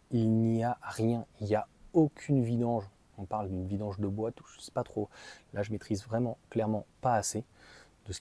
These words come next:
que les préconisations Tesla, n'en parle pas plus que ça, mais, euh, pour les autres constructeurs, voilà, il n'y a sur les dix, vingt, trente prochaines années, même sur des Zoé, on voit classique, mis à part certaines dégradations,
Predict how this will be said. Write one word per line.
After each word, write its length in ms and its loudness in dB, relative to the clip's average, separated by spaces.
que 120 0
les 180 2
préconisations 760 -2
Tesla, 340 -6
n'en 100 -2
parle 200 -8
pas 140 -4
plus 200 -6
que 100 -8
ça, 240 -2
mais, 440 2
euh, 180 -2
pour 500 4
les 200 -2
autres 220 0
constructeurs, 480 -10
voilà, 140 -12
il 380 0
n'y 200 4
a 240 0
sur 300 -8
les 100 0
dix, 440 -2
vingt, 320 -2
trente 320 -2
prochaines 500 -4
années, 300 0
même 180 6
sur 180 -10
des 160 4
Zoé, 440 4
on 140 0
voit 200 0
classique, 540 -4
mis 160 -4
à 60 -4
part 220 -6
certaines 340 -2
dégradations, 600 -2